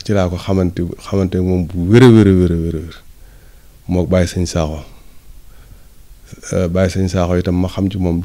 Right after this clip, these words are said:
lu wér, loo xam ne nii daanaka nu may doxee nii lu ci bari ci moom la.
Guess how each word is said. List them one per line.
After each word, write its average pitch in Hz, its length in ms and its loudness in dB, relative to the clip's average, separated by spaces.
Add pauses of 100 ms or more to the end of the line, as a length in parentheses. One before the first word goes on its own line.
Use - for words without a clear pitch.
lu 92 60 -6 (120)
wér, 120 200 4 (560)
loo 90 160 0
xam 92 160 -2
ne 92 80 4
nii 92 220 0 (480)
daanaka 104 460 2
nu 101 140 2
may 104 140 6
doxee 98 240 2
nii 92 240 4 (440)
lu 95 80 -6
ci 87 120 -8
bari 95 340 2
ci - 100 -6
moom 95 220 0
la. 80 100 -6